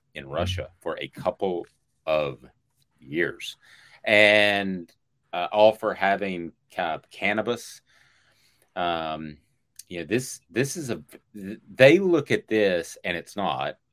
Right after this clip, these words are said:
as drug trafficking. And they can hold her basically as long as they want to. I don't care if you like Brittany Griner or not. And I don't get political, and you guys will never know where I stand politically, left or right.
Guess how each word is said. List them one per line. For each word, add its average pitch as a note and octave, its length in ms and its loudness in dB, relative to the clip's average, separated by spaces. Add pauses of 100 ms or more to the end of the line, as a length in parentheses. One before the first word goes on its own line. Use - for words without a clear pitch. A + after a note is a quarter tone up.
(160)
as E2 120 -8
drug G2+ 300 2
trafficking. - 800 0 (840)
And F2 120 -4
they A#2+ 180 6
can A#2 160 -2
hold G#2+ 420 0
her D#2+ 320 -2 (240)
basically D#2+ 720 -4 (140)
as C#2+ 240 -12
long D#2+ 300 -4
as C2+ 140 -14
they C2+ 140 -10
want B1+ 260 -16
to. - 100 -20 (180)
I D3+ 100 8
don't G#3 180 2
care G#2 140 0
if - 100 -8
you F#2 80 -6
like E2+ 220 -6
Brittany E2 300 -12
Griner D2+ 400 -6
or C#2+ 40 -12
not. D2+ 360 -4 (720)
And E2+ 100 -2
I B2 100 8
don't D3+ 220 6
get A2 220 -6
political, G#2 640 0
and F2+ 100 -10
you F#2+ 80 -6
guys G#2 240 0
will C#2 120 -10
never F#2+ 360 -2
know F2 240 -2
where D2+ 180 -6
I D#2 100 -4
stand D#2+ 360 -12
politically, C#2 580 -14
left C#2+ 360 -10
or C2 60 -12
right. B1+ 280 -10